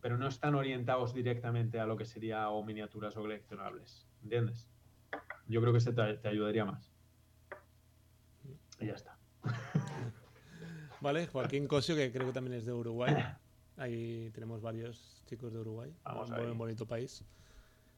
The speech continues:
Speaker 2: Eh, bueno, dice que ha estudiado, hago un resumen, que ha estudiado en el, un curso en C G M, C G M I, que es una, bueno, los que no la conozcáis, conozcáis, es una academia online bastante famosa.
Speaker 1: Buena.
Speaker 2: Sí.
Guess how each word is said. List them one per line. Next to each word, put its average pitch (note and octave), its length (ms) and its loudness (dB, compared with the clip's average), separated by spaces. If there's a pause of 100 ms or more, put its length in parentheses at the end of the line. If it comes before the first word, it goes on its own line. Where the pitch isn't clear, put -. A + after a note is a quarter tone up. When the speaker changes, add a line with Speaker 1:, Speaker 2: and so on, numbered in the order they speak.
Speaker 2:
Eh, C3 640 4 (560)
bueno, D3+ 380 0
dice C3 320 -2
que C3+ 80 2
ha C3 80 2
estudiado, B2 680 -2
hago A#2+ 160 -2
un A#2+ 80 -4
resumen, C3 480 -6 (200)
que A2+ 400 -2
ha A2+ 40 -4
estudiado A#2 360 -2
en A#2 100 -4
el, A#2 560 -6 (140)
un B2 80 -8
curso B2+ 280 2
en A#2+ 200 -4
C C#3 120 -4
G A#2+ 120 0
M, A#2+ 420 -4 (160)
C - 300 -2
G B2 140 0
M B2 360 0
I, C#3+ 40 0
que C3+ 100 -6
es A2 60 -10
una, A2 340 -6 (140)
bueno, A#2 220 -12
los A2+ 120 -12
que A#2 100 -8
no A2+ 100 -6
la A2 120 -4
conozcáis, A2+ 640 -6
conozcáis, A#2+ 540 -6
es A2+ 140 -10
una A2 240 -8 (760)
academia A#2+ 440 -2
online A#2 280 -2
bastante A2 580 -6 (460)
famosa. A#2 400 -8
Speaker 1:
Buena. A2+ 340 -4 (300)
Speaker 2:
Sí. A#2 200 -8